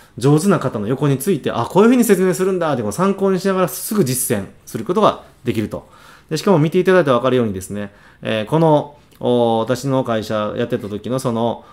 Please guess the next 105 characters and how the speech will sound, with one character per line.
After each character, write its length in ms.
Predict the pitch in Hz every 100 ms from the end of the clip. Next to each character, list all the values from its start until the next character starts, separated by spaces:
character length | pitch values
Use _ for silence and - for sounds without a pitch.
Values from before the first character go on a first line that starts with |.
| - -
お、 200 | 110 110
展 180 | 131 131
示 80 |
会 200 | 135 113
は、 300 | 98 113 98 - - - -
え 80 | 113
ー、 40 |
他 180 | 95 202
の 100 | 165
ブ 120 | 120
ー 20 | 120
ス 80 |
と 80 | 120
全 160 | 110 160
然 100 | 170
違 120 | 151
い 40 | 151
ま 80 | 135
す 100 | 104
ね。 120 | 101 -
他 180 | - 170
の 100 | 170
ブ 100 | 139
ー 20 |
ス 120 | 135
は 60 | 131
大 180 | 151 170
体 120 | 170
普 60 | 139
通 240 | - 147
の 100 | 143
こ 160 | 135 131
の 60 |
ね、 100 | 151
高 380 | 156 143 139 131
さ、 220 | 123 101 - _ - -
二 120 | 127
メ 120 | 143
ー 40 | 143
ト 80 | 147
ル 60 |
ぐ 80 | 151
ら 80 | 139
い 40 |
の 80 | 110
壁 220 | 123 113
な 80 | 104
ん 80 | 95
で 80 | 95
す 100 | -
け 80 |
ど 80 | 135
も、 320 | 202 185 104 - - - -
お、 440 | 131 120 110 - -
最 320 | - 190 208
大 260 | 208 202 202
の 380 | 196 196 - - -
高 180 | 156 175
さ 140 | 160 127
は 60 |
何 240 | 110 127 156
メ 100 | 175
ー 40 |
ト 100 | 139
ル 60 | 113
ま 80 |
で 60 | 104
行 40 | 110
き 80 |
ま 80 | 127
す 80 | 117
か 140 | 120
っ 40 | 113
て 80 | -
こ 140 | 98
う 40 |
ね、 200 | 120 143 - _ _
え 320 | - 110 104 101
ー、 20 |
展 200 | 123 117
示 80 | 123
会 160 | 131
社 100 | 117
に 100 | 95
聞 140 | 90 -
く 140 | 147
ん 80 | 120
で 40 |
す 120 | 87 120
ね。 160 | 127 - - - - -
い 20 |
や、 60 | 127
三 240 | 190 214
点 240 | 208 151 131
五 100 | 143
メ 140 | 165
ー 40 |
ト 100 | 160
ル 80 | 143
で 100 | 135
す、 120 | -
み 60 | 110
た 140 | -
い 40 | 87
な。 140 | 90